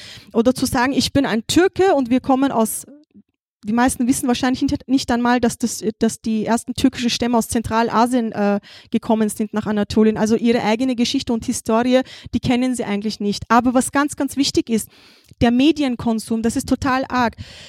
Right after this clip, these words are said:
Ähm, die Türkei, äh, gehört zu jenen, ähm, Ländern, Staaten, äh, wo die, äh, Bevölkerung einen sehr starken T-V-Konsum hat. Also sie konsumieren wirklich sehr stark den,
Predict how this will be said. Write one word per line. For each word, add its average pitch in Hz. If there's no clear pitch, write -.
Ähm, 233
die 220
Türkei, 269
äh, 240
gehört 254
zu 262
jenen, 285
ähm, 233
Ländern, 247
Staaten, 269
äh, 233
wo 254
die, 254
äh, 226
Bevölkerung 285
einen 240
sehr 262
starken -
T-V-Konsum 226
hat. 202
Also 220
sie 226
konsumieren 269
wirklich 302
sehr 247
stark 226
den, 269